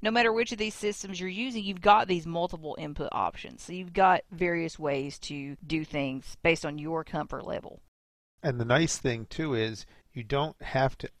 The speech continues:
Speaker 2: ever see or touch or interact with the Windows desktop.
Speaker 1: Nope.
Speaker 2: You can have it set up so that when you turn on your computer, you're in Guide Connect. When you shut down Guide Connect, your computer
Speaker 1: Computer
Speaker 2: shuts down.
Speaker 1: goes away.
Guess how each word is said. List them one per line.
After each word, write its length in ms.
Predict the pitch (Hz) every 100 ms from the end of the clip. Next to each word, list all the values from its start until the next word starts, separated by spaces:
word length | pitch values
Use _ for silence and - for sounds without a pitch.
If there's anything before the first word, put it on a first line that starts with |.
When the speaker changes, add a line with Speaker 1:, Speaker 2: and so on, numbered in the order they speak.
| -
Speaker 2:
ever 480 | 160 160 123 104 104
see 460 | - 139 127 131 -
or 180 | 107 104
touch 480 | - - 127 - -
or 140 | 113 117
interact 640 | 131 123 117 120 110 -
with 120 | 110
the 100 | 107
Windows 540 | 98 117 113 107 - - 98
desktop. 680 | 104 104 - - 90 92 - _ -
Speaker 1:
Nope. 260 | 156 151
Speaker 2:
You 60 | 170
can 180 | - 120
have 260 | 101 127
it 140 | 120 -
set 240 | - 113
up 180 | 113 -
so 140 | -
that 200 | 113 95 -
when 140 | 110
you 80 | 107
turn 240 | 101 - 135
on 180 | 131
your 120 | 127 127
computer, 560 | 127 110 156 160 170 170
you're 140 | 98
in 160 | 113 120
Guide 320 | 123 123 123
Connect. 480 | - 135 151 - - - -
When 180 | 110 104
you 240 | 101 101
shut 400 | 101 - 127 113
down 380 | 113 117 127 135
Guide 320 | 127 131 139
Connect, 540 | - 151 156 170 - - _
your 120 | 117
computer 360 | 117 143 156 165
Speaker 1:
Computer 260 | 131 110 -
Speaker 2:
shuts 60 |
down. 180 | - 175
Speaker 1:
goes 120 | 202 226
away. 200 | 196